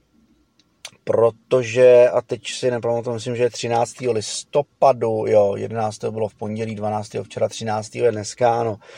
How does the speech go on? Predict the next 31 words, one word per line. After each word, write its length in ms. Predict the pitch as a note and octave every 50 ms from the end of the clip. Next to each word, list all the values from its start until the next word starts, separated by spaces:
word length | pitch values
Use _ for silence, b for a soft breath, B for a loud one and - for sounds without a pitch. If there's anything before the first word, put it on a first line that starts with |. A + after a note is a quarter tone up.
| B B B B B B
eh, 200 | - A2 G2+ G#2
třináctého 560 | A2 - - A2 A2 A2 G#2+ G#2+ - B2+ A#2 A2
listopadu 680 | A2 G#2 - - A#2+ G#2+ - A#2+ A2+ A#2 A#2 A#2 B2+ - -
a, 800 | - A2+ A2+ A2 G#2+ G#2+ G#2+ G#2+ G#2 G#2+ G#2+ G#2 G#2 G2+ F#2 -
eh, 440 | - F2 F#2+ F#2 F2 E2+ F2+ F#2 F#2+
venku, 680 | G#2 G#2+ G#2 G#2+ G2+ - A#2 A#2 A#2 A#2 A#2 A2+ A2 G#2 G2+ F#2 - _ - - - -
no, 280 | - A2+ G#2+ G#2+ G#2 G#2
mamča 360 | G#2 G#2 G#2 G#2 G#2+ - B2
mě 160 | A#2+ B2+ B2
posílala 520 | A2 A#2 A2+ - - A#2+ A#2 A#2 A#2 B2 B2
fotku, 360 | - - A2 - - - B2
že 140 | A2+ B2 -
u 100 | - A#2+
nich 260 | A#2 B2 B2+ - -
sněží 560 | - B2 A#2 A2 G#2 F#2+ G2 G#2 G#2+ C3+ C#3 _ _ _ -
v 120 | - G#2
nížině. 720 | A2 A#2 A#2 A2+ G2+ G2 A#2 A#2 A2+ A2+ G#2+ G#2 G#2 A2 C3+ _ b b b b b b b b b b b b b b -
Eh, 320 | G#2+ G#2 G#2 G#2+ G#2 G#2
jsou 200 | - - A#2 A2
vlastně 300 | G#2+ G#2+ G2+ - - A#2+
mnohem 360 | A2+ A2 G#2+ A2 A2+ A#2 A2+
níž 200 | A2+ G#2+ - -
než, 480 | B2 A#2 A2 - - - - - - A2
eh, 460 | G#2 G#2 G#2 G2+ G2+ G2+ G#2+ A2+ A2
než 340 | A2+ A2 G#2 G#2 A2 - -
já, 260 | A2+ G#2+ G2 G2+ G#2 A#2+ C3+ - - - - - - - - A2+
v 60 | G#2+
místě, 340 | A2 G#2+ G2+ - - - A2
kde 160 | G#2+ G#2+ G#2
teď 320 | - - - A2 G#2+ -
natáčím 760 | A2 G#2+ G2+ - G#2+ G#2+ G#2+ G#2+ G#2+ - - A2 A2 A#2 A#2+